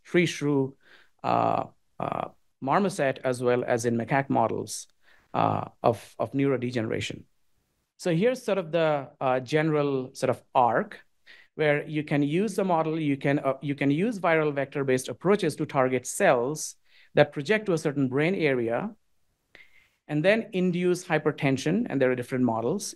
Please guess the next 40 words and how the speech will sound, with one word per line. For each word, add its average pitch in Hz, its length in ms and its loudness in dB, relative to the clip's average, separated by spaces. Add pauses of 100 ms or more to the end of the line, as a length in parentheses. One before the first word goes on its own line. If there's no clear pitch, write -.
you 139 100 -6
can 131 160 2
use 127 380 -2
to 151 80 0
induce 135 260 2
hypertension. 123 760 -2 (460)
You 143 120 -2
can 156 240 0
do 185 120 2
an 180 160 2
in 190 180 0
vivo 165 200 2
assessment 233 720 -2 (340)
to 151 500 0
assess 156 540 2 (220)
the 123 120 6
structural 202 640 0
and 139 160 0
the 135 60 0
functional 147 460 0
deficits 160 640 -2
in 139 140 -4
the, 135 320 0 (420)
in 139 140 2
the, 131 320 0
in 127 160 -2
the, 120 320 2
in 120 140 -2
the 117 320 0
retina. 170 480 -2 (720)
And 160 100 -2
then 220 100 2
you 254 80 0
can 196 260 -2
look 196 180 2
at 165 160 -2
the 156 100 2
retina 165 500 0
and 143 160 2
assess 147 440 0